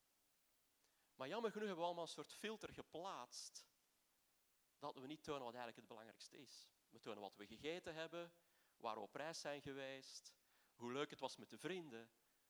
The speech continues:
maar niemand ziet vaak wat het belangrijkste is voor ons. En dit is het punt, als zij niet gaan horen,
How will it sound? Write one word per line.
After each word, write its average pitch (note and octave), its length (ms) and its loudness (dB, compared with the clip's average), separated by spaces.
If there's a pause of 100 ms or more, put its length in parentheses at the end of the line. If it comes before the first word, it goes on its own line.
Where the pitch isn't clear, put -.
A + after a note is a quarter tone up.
(240)
maar B2+ 140 -2
niemand C#3+ 320 0
ziet B2+ 480 -4 (320)
vaak G#2+ 520 -4 (1040)
wat A2+ 140 -4
het A2+ 100 -10
belangrijkste B2 440 -4
is - 140 -12
voor - 180 -16
ons. - 380 -18 (2000)
En B2+ 120 0
dit F#3 140 0
is D3 100 -4
het C3 140 -8
punt, G3+ 220 2
als - 180 -2
zij G#3 160 2
niet G3 160 0
gaan C#3+ 260 2
horen, B2+ 540 0